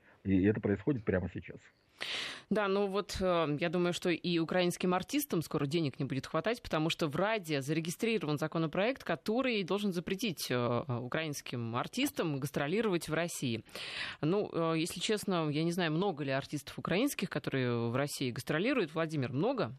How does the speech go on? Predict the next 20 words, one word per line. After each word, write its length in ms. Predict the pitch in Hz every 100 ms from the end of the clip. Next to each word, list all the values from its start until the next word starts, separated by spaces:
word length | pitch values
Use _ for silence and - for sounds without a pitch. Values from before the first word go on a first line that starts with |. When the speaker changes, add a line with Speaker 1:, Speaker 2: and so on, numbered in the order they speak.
| - - _ _ _ - - - -
Speaker 1:
Не, 760 | 233 190 208 220 247 220 208 190
не 140 | 214
очень 260 | 240 - 208
много, 260 | 220 190
но 140 | 180 180
есть 320 | 175 170 -
несколько 440 | 170 - 156 160
человек, 480 | 156 180 196 247 233
и 60 | 170
они, 140 | 165
в 80 | -
принципе, 340 | 185 156 -
входят, 540 | 156 - 160 131 117 -
э, 60 |
в 720 | 131 120 120 110 110 127 127 135 - - -
элиту, 680 | 143 151 123 131 113 113 107
э, 200 | 110 110
того, 240 | 127 123
что 200 | 110 -
осталось. 400 | 117 - 214 170